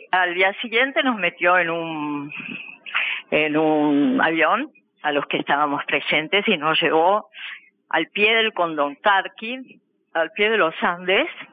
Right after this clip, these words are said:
donde se había librado la batalla de Ayacucho. Ese era Chávez, ¿no? Donde se libró la batalla de Ayacucho. Y ahí estábamos bajo una lluvia fina,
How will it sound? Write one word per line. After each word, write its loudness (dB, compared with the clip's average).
donde 2
se -2
había 4
librado 2
la 2
batalla 2
de 4
Ayacucho. -2
Ese 0
era 0
Chávez, 0
¿no? -2
Donde 2
se 0
libró 4
la 4
batalla 2
de -2
Ayacucho. -8
Y -4
ahí 2
estábamos 2
bajo -2
una 2
lluvia 2
fina, 2